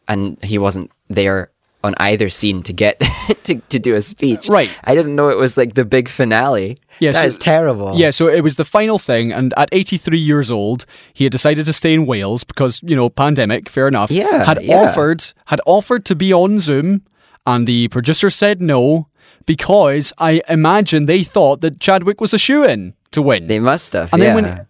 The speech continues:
Speaker 2: and then when he didn't, the backlash was, "I can't believe you didn't give it to Chadwick,"
Speaker 1: I
Speaker 2: which
Speaker 1: mean
Speaker 2: is actually aimed at all the, the members of the Academy rather than the producers, 'cause they didn't know.
Speaker 1: They didn't
Speaker 2: They were just
Speaker 1: know,
Speaker 2: guessing.
Speaker 1: yeah. But,
Speaker 2: They were just
Speaker 1: like
Speaker 2: like, "All right, okay, it, <laughs> it, sh-, it maybe should have been Chadwick."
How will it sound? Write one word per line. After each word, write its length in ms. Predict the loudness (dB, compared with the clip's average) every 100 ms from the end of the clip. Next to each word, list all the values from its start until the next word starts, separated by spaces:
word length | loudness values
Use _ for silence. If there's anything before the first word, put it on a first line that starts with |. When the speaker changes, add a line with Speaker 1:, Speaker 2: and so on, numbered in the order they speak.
| -6
Speaker 2:
and 160 | 0 2
then 120 | 2
when 100 | 2
he 120 | 2 0
didn't, 560 | 0 0 0 -6 -10 -20 _ -4
the 80 | 0
backlash 500 | 0 0 0 0 2
was, 180 | -2 0
"I 60 | -4
can't 340 | 0 0 2 0
believe 400 | 2 2 0 -4 _
you 120 | -4 0
didn't 220 | 2 0
give 160 | 0 0
it 100 | 0
to 80 | 0
Chadwick," 520 | 0 0 -2 -10 -18 -18 -2
Speaker 1:
I 40 | 0
Speaker 2:
which 120 | 2
Speaker 1:
mean 60 | 2
Speaker 2:
is 80 | 2
actually 420 | 0 -2 -2 2
aimed 260 | 2 2
at 60 | 2
all 160 | 2 2
the, 240 | 0 -2
the 100 | -2
members 420 | 0 2 2 2 0
of 120 | -2
the 120 | -2
Academy 480 | 0 0 0 0 0
rather 260 | 0 0 -2
than 160 | -2
the 180 | 0 -2
producers, 460 | -2 0 0 0 -4
'cause 120 | 0
they 120 | 2
didn't 220 | 2 0 -2
know. 340 | 0 0 0
Speaker 1:
They 100 | -2
didn't 160 | -2 2
Speaker 2:
They 60 | 2
were 60 | 2
just 160 | -2
Speaker 1:
know, 60 | 0
Speaker 2:
guessing. 340 | 0 0 -2
Speaker 1:
yeah. 80 | -6 -2
But, 260 | -2 -2 -2 0
Speaker 2:
They 60 |
were 100 | 2
just 140 | 4 4
Speaker 1:
like 120 | 4
Speaker 2:
like, 60 | 4
"All 60 |
right, 280 | 4 2 0 -14 -20 -6
okay, 320 | -2 2 2 2
it, 200 | -2 -6 -6 -6
<laughs> 240 | -6 -12 -4
it, 160 | -2
sh-, 140 | -2 0
it 160 | 0 2
maybe 200 | 0 2
should 180 | 0 0
have 80 |
been 140 | 0 2
Chadwick." 380 | 2 2 0